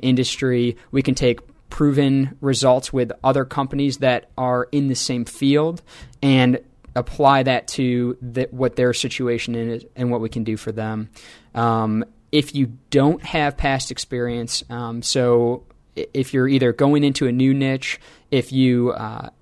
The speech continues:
are kinda new, you don't have a whole lot of clients with a lot of good case studies yet, uh, one thing that we did that was helpful was just using our own agency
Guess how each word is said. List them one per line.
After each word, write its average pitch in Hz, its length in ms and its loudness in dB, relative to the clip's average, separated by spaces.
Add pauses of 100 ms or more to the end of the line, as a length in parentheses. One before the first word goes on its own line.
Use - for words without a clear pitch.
(120)
are 117 360 -2
kinda 139 240 2
new, 131 260 4
you 131 160 4
don't 131 160 0
have 135 160 0
a 127 60 2
whole 135 80 2
lot 127 120 2
of 120 80 -2
clients 131 460 -2
with 123 80 -4
a 127 40 0
lot 120 180 4
of - 240 -4
good 131 180 2
case 135 240 0
studies 139 420 0
yet, 147 380 2 (380)
uh, 127 180 4
one 143 280 4
thing 143 160 2
that 117 180 2
we 131 180 0
did 143 400 2
that 143 200 4
was 143 120 -2
helpful 147 640 2 (560)
was 139 140 2
just 135 180 0
using 131 320 6
our 139 160 6
own 131 160 2
agency 120 720 0